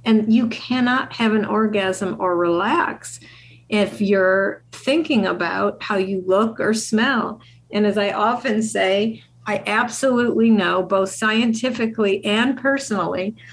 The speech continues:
that it's impossible to have an orgasm when you're holding your stomach in, because you, I spent four years of college trying.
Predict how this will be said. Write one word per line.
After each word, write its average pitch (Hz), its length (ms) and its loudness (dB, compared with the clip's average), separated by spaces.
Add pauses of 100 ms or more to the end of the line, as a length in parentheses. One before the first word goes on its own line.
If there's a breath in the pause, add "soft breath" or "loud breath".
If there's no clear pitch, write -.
(160 loud breath)
that 220 120 4
it's 214 180 2
impossible 214 840 0
to 196 140 -4
have 196 220 -2
an 185 100 -4
orgasm 196 840 -2 (280 soft breath)
when 101 220 2
you're 190 180 2
holding 208 400 2
your 185 140 0
stomach 233 560 0
in, 185 240 0
because 214 480 -2 (540 soft breath)
you, 208 260 0
I 208 220 0
spent - 440 -4
four 226 240 2
years 220 320 2
of 214 140 -6
college 226 500 -2
trying. 254 640 -4